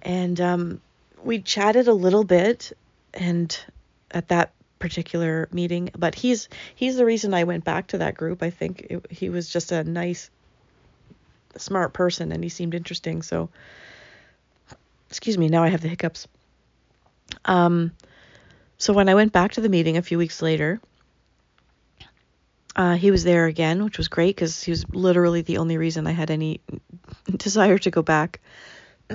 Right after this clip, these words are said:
And, um, except I was seated so far away from him, uh, that I didn't get a chance to speak to him at all. So after about an hour or an hour and a half or so, I decided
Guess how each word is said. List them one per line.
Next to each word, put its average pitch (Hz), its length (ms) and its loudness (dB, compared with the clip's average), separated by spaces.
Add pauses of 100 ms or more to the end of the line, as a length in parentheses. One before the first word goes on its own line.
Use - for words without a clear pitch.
(1120)
And, 190 320 4
um, 180 380 4 (1160)
except 220 260 4
I 202 60 8
was 185 160 6
seated 208 400 2
so 269 220 6
far 214 240 4
away 180 200 4
from 165 200 -8
him, 170 280 -2 (1040)
uh, 175 360 -2
that 175 420 -4 (480)
I 190 100 8
didn't 196 220 4
get 175 100 6
a 170 80 2
chance 165 320 0
to 175 100 -8
speak 180 300 -4
to - 80 -4
him 165 140 -2
at 160 60 2
all. 185 260 6
So 175 320 0 (100)
after 208 320 2
about 170 220 2
an 165 100 0
hour 175 540 2
or 170 440 -8
an 170 120 -6
hour 170 140 -2
and 170 80 -2
a 175 40 -2
half 170 260 -4
or 170 60 -6
so, 175 220 0
I 170 100 4
decided 170 460 -2